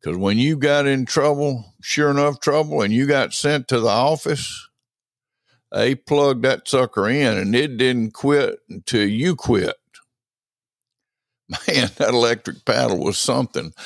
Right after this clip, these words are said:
I've talked to a lot of people from a lot of other schools. I think we were the only one that had it. I guess, you know, Franklin County being the center of the universe and all, uh, maybe, maybe it was a prototype. I don't know. But we had an electric paddle. Mister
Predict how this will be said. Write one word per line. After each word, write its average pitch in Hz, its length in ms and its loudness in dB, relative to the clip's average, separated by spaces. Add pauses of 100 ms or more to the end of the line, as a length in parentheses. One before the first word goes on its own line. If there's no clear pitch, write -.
(160)
I've - 180 -2
talked 165 300 0
to 175 60 2
a 170 80 4
lot 180 260 2
of 147 100 -6
people 185 360 -2
from 107 240 -4
a 110 60 0
lot 151 220 2
of 151 80 2
other 156 180 0
schools. 165 520 0
I 113 120 2
think 143 300 -2
we 143 120 2
were 147 160 2
the 87 80 -2
only 139 420 2
one 175 320 0
that 175 100 0
had 170 260 0
it. - 160 -6 (520)
I 120 120 0
guess, 143 400 0
you 131 100 0
know, 127 200 0
Franklin 120 500 -2
County 127 300 0
being 120 340 0
the 107 120 -2
center 123 360 0
of 110 80 -4
the 104 120 -4
universe 113 600 0
and 101 120 -2
all, 127 360 -2 (640)
uh, 92 240 -2
maybe, 113 480 0
maybe 117 440 0
it 117 120 -2
was 107 240 -2
a 101 60 -4
prototype. 95 880 0
I 87 120 0
don't 110 260 -2
know. 120 240 0
But - 180 -12
we 117 140 2
had 120 140 0
an - 20 -6
electric 107 560 -2
paddle. 123 380 0
Mister 107 320 -6